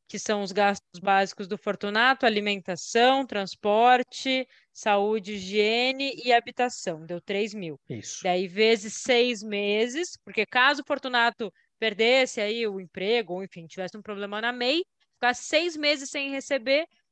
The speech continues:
Speaker 1: ele tava coberto.
Speaker 2: Exato.
Speaker 1: Seis de três mil, dezoito mil. O ideal é que ele tivesse doze meses guardado, que ia dar trinta e seis mil.
Speaker 2: Exatamente.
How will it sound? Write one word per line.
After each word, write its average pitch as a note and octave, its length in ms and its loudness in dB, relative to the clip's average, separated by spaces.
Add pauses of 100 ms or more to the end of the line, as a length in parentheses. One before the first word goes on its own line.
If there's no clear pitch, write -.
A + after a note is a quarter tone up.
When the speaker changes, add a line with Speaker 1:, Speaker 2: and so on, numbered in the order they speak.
Speaker 1:
ele A#3+ 180 0
tava F#3+ 240 -2
coberto. A#3+ 580 0 (120)
Speaker 2:
Exato. A2+ 320 -8
Speaker 1:
Seis G3+ 420 -2
de G3 400 -8
três A3+ 300 -2
mil, D4 440 -4
dezoito C4 460 -2
mil. A3 260 -8 (280)
O A3 120 -6
ideal D4+ 720 4 (100)
é B3+ 120 -2
que - 120 -10
ele A#3+ 160 0
tivesse A#3+ 400 -2 (200)
doze A3+ 480 2
meses A3 340 -6
guardado, G#3 640 -2 (340)
que A#3 120 -4
ia G#3+ 100 2
dar G#3 160 0
trinta A#3 320 -8
e A#3+ 40 -6
seis C4 260 -6
mil. E3 240 -14 (100)
Speaker 2:
Exatamente. G#2 960 -10